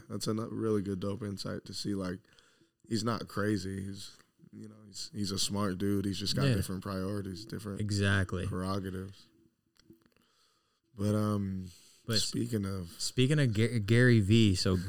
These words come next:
Speaker 1: <laughs>
Speaker 2: I was huge on my Gary V wave, uh, for, like, twenty fifteen, twenty sixteen.
Speaker 1: Yeah.
Speaker 2: And, um, after, after the fact, I think it was twenty seventeen, my brother is listening to him. He goes, "Bro, Gary V is getting into sports cards." I'm like, "Okay, cool."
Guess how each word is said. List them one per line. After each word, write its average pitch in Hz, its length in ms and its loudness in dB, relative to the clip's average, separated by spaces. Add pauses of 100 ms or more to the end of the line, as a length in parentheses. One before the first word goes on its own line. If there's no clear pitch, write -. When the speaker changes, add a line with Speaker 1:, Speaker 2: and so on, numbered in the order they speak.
(100)
Speaker 1:
<laughs> 87 240 -10
Speaker 2:
I 107 80 4
was 123 180 8
huge 127 240 10
on 120 120 8
my 107 140 6
Gary 107 340 6
V 104 180 6
wave, 98 400 4
uh, 92 400 -2 (680)
for, 101 280 2
like, 98 280 4
twenty 113 240 4
fifteen, 104 440 4
twenty 104 220 2
sixteen. 98 520 -2 (160)
Speaker 1:
Yeah. 95 240 -4 (260)
Speaker 2:
And, 104 280 0
um, 95 520 -2 (760)
after, 104 360 -2 (180)
after 113 260 -2
the 101 120 -2
fact, 98 520 -4 (140)
I 101 40 -6
think 120 120 2
it 123 40 4
was 107 100 0
twenty 113 480 2
seventeen, 117 920 2
my 101 140 2
brother 104 400 4
is 98 140 2
listening 101 320 0
to 101 100 0
him. 98 80 2
He 95 80 2
goes, 92 220 -2
"Bro, 110 280 2
Gary 101 280 2
V 110 160 4
is 98 100 2
getting 95 160 -2
into 92 160 -2
sports 120 340 -2
cards." 92 360 -2
I'm 95 80 -2
like, 90 180 -4
"Okay, 95 400 -2
cool." 101 300 -2